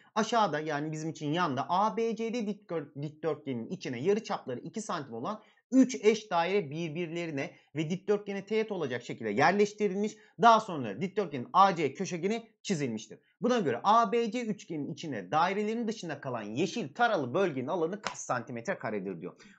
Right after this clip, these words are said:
Güzel bir soru, dikkatli izliyorsun. Değerli arkadaşım, ben bir A C köşegeni çizdim ya. Çizdiğim an buradaki alanla buradaki alan birbirine eşittir. Doğru mu? Doğru.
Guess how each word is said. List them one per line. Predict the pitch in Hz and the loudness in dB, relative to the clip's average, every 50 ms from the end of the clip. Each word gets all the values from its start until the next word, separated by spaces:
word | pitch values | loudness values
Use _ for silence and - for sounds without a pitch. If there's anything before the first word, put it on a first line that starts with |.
| _ - | _ -6
Güzel | 127 135 131 120 156 190 180 143 117 | -2 -2 0 0 0 0 0 0 -2
bir | 113 | -6
soru, | - - 147 160 147 | -8 -10 -10 -8 -8
dikkatli | 127 127 - - 110 - - 120 | -10 -8 -4 -4 -4 -4 -4 -6
izliyorsun. | 113 98 98 101 92 - - - - - - _ - | -6 -6 -6 -8 -10 -10 -14 -18 -20 -20 -20 _ 2
Değerli | 190 190 185 208 214 | 4 4 6 6 6
arkadaşım, | 202 196 - 196 185 185 190 190 180 | 4 4 2 -2 -6 -6 -4 -4 -2
ben | 175 185 | -2 0
bir | 185 175 147 156 156 160 | -2 0 4 6 6 6
A | 160 | 6
C | 156 196 185 | 4 -2 -6
köşegeni | - - 170 - 180 170 185 190 190 | -6 -8 -10 -8 -8 -6 -6 -6 -6
çizdim | 185 - 202 185 185 254 226 | -6 -6 -6 -4 -2 -2 -2
ya. | 160 113 - - - _ _ _ | -2 -4 -6 -12 -20 _ _ _
Çizdiğim | - - 202 196 180 165 151 143 147 185 220 240 247 233 214 - | -6 -2 0 0 0 -2 -4 -2 2 4 6 6 6 4 4 4
an | 196 180 139 - - - - _ _ | 4 4 4 0 -4 -12 -20 _ _
buradaki | 120 131 190 226 226 196 185 208 208 214 214 - - | -2 0 2 2 4 4 2 2 0 -2 -4 -2 0
alanla | 151 156 165 180 190 202 202 196 190 175 135 104 - - _ _ | 0 2 4 4 4 4 2 0 0 0 0 -2 -2 -6 _ _
buradaki | 123 143 180 196 170 147 180 - 196 190 - | -2 0 0 0 0 0 -2 -4 -4 -4 -2
alan | 151 156 160 165 165 160 139 | -2 2 4 4 4 4 2
birbirine | 123 147 160 139 127 147 180 202 | 0 0 0 0 0 0 0 0
eşittir. | 202 - - - - - - - _ _ - 147 | 0 -2 -4 -8 -12 -14 -18 -18 _ _ 2 6
Doğru | 196 214 190 160 170 | 6 6 6 4 2
mu? | 214 254 208 | 2 2 6
Doğru. | 196 185 143 107 87 - - | 6 6 6 4 2 -4 -10